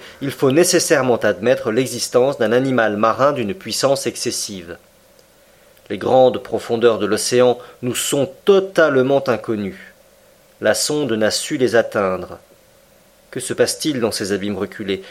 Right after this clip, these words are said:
Quels êtres habitent et peuvent habiter à douze ou quinze milles en dessous de la surface des eaux ? Quel est l'organisme de ces animaux ? On saurait à peine le conjecturer. Cependant,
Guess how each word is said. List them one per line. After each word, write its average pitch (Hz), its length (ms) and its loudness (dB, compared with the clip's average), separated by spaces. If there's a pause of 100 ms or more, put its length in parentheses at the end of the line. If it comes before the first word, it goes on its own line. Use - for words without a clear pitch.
(160)
Quels 147 340 4
êtres 160 280 6
habitent 131 360 -2
et 120 60 0
peuvent 120 280 2
habiter 123 420 2
à 113 80 2
douze 131 340 -6
ou 107 100 -14
quinze 143 320 2
milles 139 280 0
en 117 80 2
dessous - 280 -10
de 107 140 -10
la 104 140 0
surface 117 440 -4
des 101 280 -4
eaux ? 92 100 -8 (540)
Quel 156 160 4
est 156 60 4
l'organisme 160 680 4
de 127 80 2
ces 127 240 -2
animaux ? 131 400 0 (260)
On 123 140 -4
saurait 135 380 2 (120)
à 156 140 2
peine 156 340 0
le 113 140 -2
conjecturer. 110 800 -6 (1600)
Cependant, 123 640 0